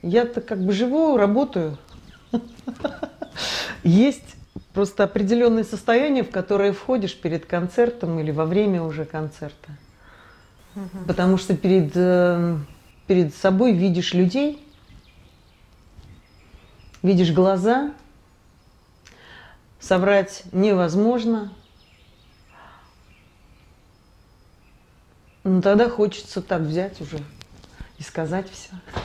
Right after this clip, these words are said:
Speaker 1: <laughs>
Speaker 2: А вот, э, смотрите, вот в последнее время вы стали именно больше сами твори-, сами писать.
Speaker 1: Да.
Speaker 2: А, что произошло? Какой импульс вас сподвиг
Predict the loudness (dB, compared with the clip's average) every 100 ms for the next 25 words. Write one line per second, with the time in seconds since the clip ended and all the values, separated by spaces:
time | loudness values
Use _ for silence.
0 | -12 -4 -4 -4 -6 -6 -4 -6 -8 -16
1 | -14 -14 -6 -4 -4 -6 -4 -4 -4 -6
2 | -8 -6 -8 -10 -12 -12 -14 -8 -8 -4
3 | -6 -4 -6 -6 -6 -4 -4 -4 -8 -12
4 | -6 -4 -2 -4 -8 -20 -18 -16 -16 -12
5 | -6 -4 -2 -4 -6 -6 -6 -6 -6 -6
6 | -6 -12 -12 -10 -8 -8 -10 -12 -10 -10
7 | -8 -6 -6 -8 -10 -6 -6 -8 -18 -10
8 | -8 -8 -10 -20 -20 -20 -20 -20 -20 -20
9 | -20 -20 _ -14 -12 -10 -12 -12 -14 -18
10 | -16 -12 -12 -16 -20 -16 -2 0 0 -2
11 | -2 -4 -6 -8 -8 -4 -4 -2 -4 -8
12 | -12 -14 -10 -8 -8 -8 -8 -8 -8 -10